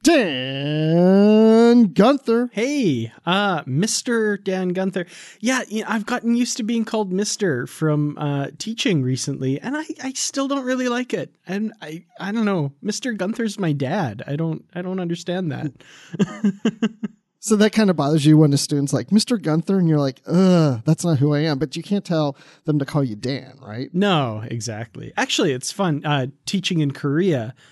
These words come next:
Speaker 2: I was always Dan teacher, which I was like, "Oh, that's kinda cool. I like that." But,
Speaker 1: Oh,
Speaker 2: uh,
Speaker 1: yeah.
Speaker 2: yeah.
Speaker 1: Maybe you can tell your students to call you Dan teacher.
Speaker 2: <laughs>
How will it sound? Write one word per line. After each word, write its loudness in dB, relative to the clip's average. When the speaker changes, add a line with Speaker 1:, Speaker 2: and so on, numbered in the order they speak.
Speaker 2:
I 0
was 0
always -2
Dan 0
teacher, -8
which -10
I -10
was -14
like, -14
"Oh, -4
that's -2
kinda -4
cool. -12
I -6
like -8
that." -12
But, -16
Speaker 1:
Oh, -4
Speaker 2:
uh, 0
Speaker 1:
yeah. -2
Speaker 2:
yeah. -10
Speaker 1:
Maybe 6
you 2
can 0
tell 4
your 4
students 0
to -6
call 0
you 2
Dan 0
teacher. -10
Speaker 2:
<laughs> -18